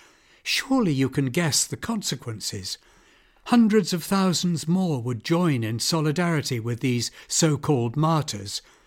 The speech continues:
Jihad is just a word, a stupid word, meaning more or less, depending on whose mouth it's in.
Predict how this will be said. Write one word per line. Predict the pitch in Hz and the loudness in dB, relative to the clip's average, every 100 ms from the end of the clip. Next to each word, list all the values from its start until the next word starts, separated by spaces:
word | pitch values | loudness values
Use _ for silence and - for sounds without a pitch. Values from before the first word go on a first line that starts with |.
| - - _ - | -20 -20 _ -2
Jihad | 247 240 208 220 214 - - | 4 4 4 0 -2 -6 0
is | 160 | 0
just | - 165 - | 2 -2 -2
a | 196 | -4
word, | 123 113 113 92 90 - _ _ | -2 -2 -2 -4 -8 -14 _ _
a | - | -4
stupid | - - - 190 - 107 - | -2 -2 0 0 0 -8 -10
word, | 110 107 101 - _ - - - | -8 -8 -10 -14 _ -20 -10 2
meaning | 175 180 175 165 | 4 6 2 0
more | 139 185 208 | 2 4 4
or | 185 | 2
less, | 165 160 - - - | 0 -2 -4 -6 -8
depending | 120 147 147 147 | -4 0 0 0
on | 143 139 - - - | -2 -2 -6 -20 0
whose | 151 151 - | 2 2 0
mouth | 139 127 - | -2 -2 -4
it's | 131 - | -6 -4
in. | 127 101 | -4 -6